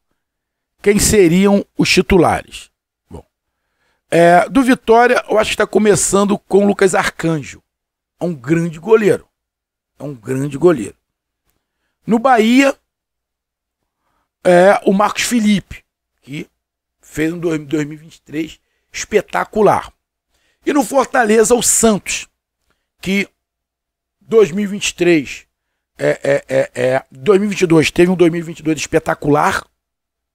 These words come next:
tá? Ganhando Copa do Brasil, Libertadores,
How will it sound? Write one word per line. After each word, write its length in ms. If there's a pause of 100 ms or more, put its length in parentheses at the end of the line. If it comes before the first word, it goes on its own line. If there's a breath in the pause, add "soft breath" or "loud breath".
(180)
tá? 220 (480)
Ganhando 340
Copa 220
do 80
Brasil, 560
Libertadores, 880